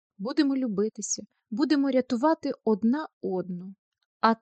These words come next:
тих, котрі пасуть на нашу погибіль, нехай Бог судить, як сам хоче". Целя цілувала бабусю в зів'ялі руки,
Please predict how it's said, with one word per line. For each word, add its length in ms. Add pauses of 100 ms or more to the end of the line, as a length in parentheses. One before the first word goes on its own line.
тих, 380 (460)
котрі 380
пасуть 680 (160)
на 180
нашу 420
погибіль, 680 (680)
нехай 420
Бог 320
судить, 760 (400)
як 280
сам 400
хоче". 680 (1200)
Целя 400
цілувала 580
бабусю 580
в 120
зів'ялі 760
руки, 420